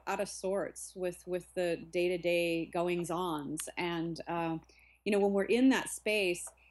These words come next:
if we don't pause, if we don't take the time for it, then it just feeds off itself. You know, the rest of the day just, it, it, it just, you know, wells up with more of that kind of chaotic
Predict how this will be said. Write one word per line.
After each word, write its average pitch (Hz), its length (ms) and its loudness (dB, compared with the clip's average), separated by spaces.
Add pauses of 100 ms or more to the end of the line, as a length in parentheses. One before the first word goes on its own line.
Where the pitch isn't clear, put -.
if 185 160 -6
we 202 180 -4
don't 214 380 0
pause, - 1080 -6
if 190 100 -10
we 196 100 -4
don't 202 400 0
take 269 400 -2
the 208 80 -4
time 170 500 -4
for 160 320 0
it, 156 140 -2
then 196 340 -2 (260)
it - 140 -2
just 262 300 -2
feeds 233 340 2
off 170 260 -2
itself. - 560 -8
You 196 120 -4
know, 180 120 -2
the 175 100 0
rest 190 340 0
of 202 60 -6
the 180 80 0
day 196 400 2
just, 175 260 -6
it, 165 180 -6
it, 156 100 -2 (260)
it 180 100 -4
just, 180 300 -6
you 175 80 -8
know, 170 140 2
wells 185 500 2
up 202 240 2
with 165 180 -4
more 180 340 -2
of 175 100 -6
that 170 200 0 (100)
kind 180 140 -4
of 170 60 -6 (200)
chaotic 180 720 -2